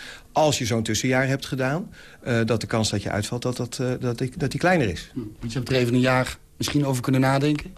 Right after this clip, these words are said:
Speaker 2: wat je nou precies wil met je leven?
Speaker 1: Mm, dat is, dat is heel mooi gezegd, eh, maar in het algemeen is een jaartje ouder worden. Eh, het is, nogmaals, zelfstandigheid is, eh, is erg belangrijk. Je moet een aantal dingen zelf natuurlijk opknappen.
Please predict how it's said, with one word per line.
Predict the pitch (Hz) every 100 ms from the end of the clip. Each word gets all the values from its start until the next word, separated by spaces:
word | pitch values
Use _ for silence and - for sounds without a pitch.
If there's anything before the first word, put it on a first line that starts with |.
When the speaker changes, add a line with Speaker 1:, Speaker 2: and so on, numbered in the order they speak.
| -
Speaker 2:
wat | 139
je | 135
nou | 139 135
precies | 131 - 147
wil | 139 147
met | 151
je | 143
leven? | 143 143 147 -
Speaker 1:
Mm, | - 175 180 160 151 151 156
dat | 143 131
is, | 123 110
dat | 135 131
is |
heel | 143 135
mooi | 135 131
gezegd, | 101 127 160 -
eh, | 165
maar | 139 143
in | 135
het | 127
algemeen | - 107 110 110 113
is | 104
een | 120
jaartje | 120 107 127
ouder | 110 120 123
worden. | 135 143 185 175
Eh, | 123 110 104 101 127 175
het | 202
is, | 185
nogmaals, | 214 196 139 123
zelfstandigheid | 127 110 117 135 156 160 175
is, | 165 -
eh, | 147 139
is | 135
erg | 131 139
belangrijk. | 131 127 170
Je | 190
moet | 190
een | 170
aantal | 131 117
dingen | 107
zelf | 101 101 98
natuurlijk | 107 110 101
opknappen. | 151 - 101 - -